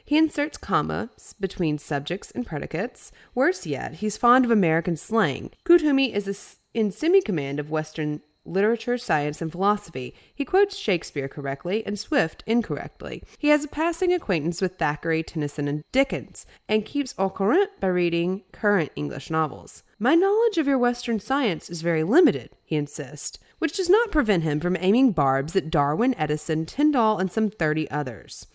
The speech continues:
In personality, he is al-, alternatively witty, stern, cheerful, spiteful, highly idealistic, petty, and downright bitchy. He is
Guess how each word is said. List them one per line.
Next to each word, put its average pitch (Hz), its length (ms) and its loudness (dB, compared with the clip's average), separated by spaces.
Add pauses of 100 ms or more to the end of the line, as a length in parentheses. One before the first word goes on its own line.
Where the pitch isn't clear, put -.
In 320 140 4
personality, 254 800 2
he 277 100 2
is 202 100 -2
al-, 180 220 -2
alternatively 175 880 -2
witty, 214 480 2
stern, 156 500 -2
cheerful, 233 480 2
spiteful, 143 640 -4 (280)
highly 381 360 2
idealistic, 226 800 0
petty, 190 320 2
and 170 200 0
downright 143 640 0
bitchy. - 340 -4 (100)
He 294 280 2
is 220 420 2